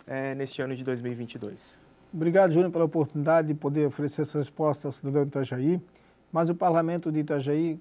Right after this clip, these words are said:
Speaker 2: com certeza, é um parlamento em toda a sua estrutura, passando pelos vereadores,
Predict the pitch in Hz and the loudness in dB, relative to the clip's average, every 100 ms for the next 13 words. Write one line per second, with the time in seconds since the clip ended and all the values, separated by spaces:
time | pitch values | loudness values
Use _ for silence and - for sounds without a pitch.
0 | - 185 180 175 151 160 160 160 151 160 | -10 -8 -6 -4 -4 -2 -2 -2 -2 -2
1 | 151 151 151 147 156 135 - _ _ - | 0 0 -2 -2 -2 -2 -6 _ _ -6
2 | 175 208 233 190 190 160 - 156 151 190 | 0 2 4 2 0 -2 -2 -6 -2 0
3 | 202 156 117 - _ _ _ 156 147 190 | 2 2 0 -8 _ _ _ -2 0 0
4 | 175 170 143 147 143 123 143 165 160 143 | 0 -2 0 2 0 0 0 2 2 0
5 | - | -4